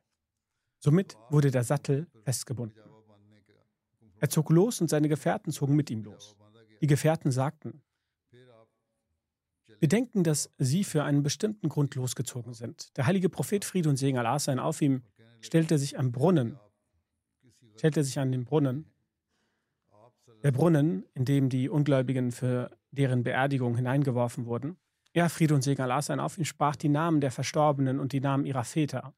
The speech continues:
„O jener, der Sohn von diesem und jenem“ und so weiter. „Wärest du heute darüber erfreut, dass du Allah und seinem Gesandten Treue und Gehorsamkeit gezeigt hättest?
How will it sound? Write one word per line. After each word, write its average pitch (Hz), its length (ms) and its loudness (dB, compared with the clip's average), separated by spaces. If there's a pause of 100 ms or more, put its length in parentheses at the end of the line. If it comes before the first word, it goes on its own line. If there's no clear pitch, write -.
(120)
„O 156 100 4
jener, 165 320 4
der 123 140 0
Sohn 151 240 0
von 135 200 -2
diesem 143 360 0
und 135 160 -8
jenem“ 143 240 2
und 143 160 -6
so 120 100 -4
weiter. 135 380 -6 (640)
„Wärest 160 300 4
du 143 100 2
heute 180 260 2
darüber 147 320 0
erfreut, 170 600 -4
dass 135 140 -14
du 160 100 -2
Allah 143 300 2
und 147 140 0
seinem 139 260 0
Gesandten 135 480 -4
Treue 143 320 0
und 127 100 -4
Gehorsamkeit 127 880 -4 (1160)
gezeigt 131 360 0
hättest? 147 380 -6